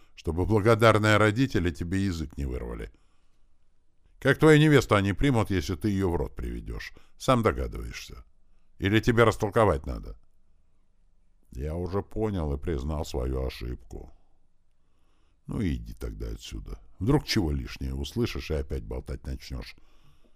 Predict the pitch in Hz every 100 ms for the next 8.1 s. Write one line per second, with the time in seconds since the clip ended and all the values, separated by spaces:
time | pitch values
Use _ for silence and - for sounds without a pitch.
0 | _ _ _ - 58 71 78 76 76 -
1 | - - _ _ _ _ - 101 117 110
2 | 143 147 131 113 120 120 120 110 82 71
3 | 64 62 - - - _ _ _ _ _
4 | _ _ _ _ - 117 - 69 53 -
5 | - - - - 120 156 156 170 - 123
6 | - 120 104 104 69 58 57 - - -
7 | - - - - 147 147 143 87 71 65
8 | 53